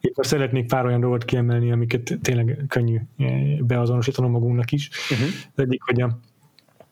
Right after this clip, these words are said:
Speaker 1: azt hiszem, pont ebben a családi vitában mondja az egyik szereplő, hogy a kínai, eh, kontinentális kormányzat az így egyből a saját rokonait ülteti be a bíróságokra.
Speaker 2: Mhm.
Speaker 1: Így jelentős pillantásokat vetek a mi-, mikrofonomra.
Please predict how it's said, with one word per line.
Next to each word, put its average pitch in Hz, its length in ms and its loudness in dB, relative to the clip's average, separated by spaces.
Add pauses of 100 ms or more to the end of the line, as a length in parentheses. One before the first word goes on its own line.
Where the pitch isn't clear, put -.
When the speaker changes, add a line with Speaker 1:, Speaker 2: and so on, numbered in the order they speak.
(680)
Speaker 1:
azt 120 160 0
hiszem, 123 220 0
pont 127 220 0
ebben 123 180 0
a 120 60 0
családi 117 300 0
vitában 117 400 0
mondja 120 260 2
az 117 100 2
egyik 117 180 0
szereplő, 117 380 0
hogy 117 180 0
a 113 80 0
kínai, 120 460 0 (760)
eh, 120 760 2 (440)
kontinentális 120 680 0
kormányzat 123 580 0
az 117 140 2
így 117 120 2
egyből 123 340 2
a 120 40 0
saját 120 300 0
rokonait 123 440 0
ülteti 123 260 0
be 123 140 0
a 123 40 0
bíróságokra. 123 960 0 (100)
Speaker 2:
Mhm. 143 320 0 (1300)
Speaker 1:
Így 113 120 0
jelentős 120 360 2
pillantásokat 123 580 0
vetek 120 260 0
a 117 160 -2
mi-, 139 220 -2 (160)
mikrofonomra. 123 760 0